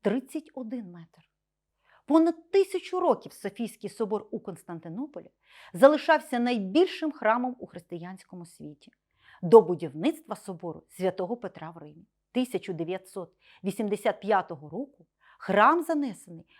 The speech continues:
до переліку світової спадщини юнеско. Можливо, саме храм Святої Софії в Константинополі надихнув київського князя Ярослава Мудрого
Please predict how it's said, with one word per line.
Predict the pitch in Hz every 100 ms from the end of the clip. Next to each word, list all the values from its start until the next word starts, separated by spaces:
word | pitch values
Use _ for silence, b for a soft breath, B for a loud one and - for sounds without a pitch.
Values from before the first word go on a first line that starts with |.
| -
до | 202
переліку | 202 208 247 277 - -
світової | - 202 247 269 240 285 330 277
спадщини | - 262 269 - 269 247
юнеско. | 240 220 196 _ _ _
Можливо, | 196 277 254 330 254
саме | 247 294 262
храм | - 277 233
Святої | - 208 214 247
Софії | 247 208 240 214
в |
Константинополі | - 185 - 180 196 269 392 190 147 - _ B B 214
надихнув | 302 330 349 - 339 330 208 -
київського | 294 226 185 - 185
князя | 202 226 220 170
Ярослава | 170 185 - 214 170 156
Мудрого | 196 359 233 143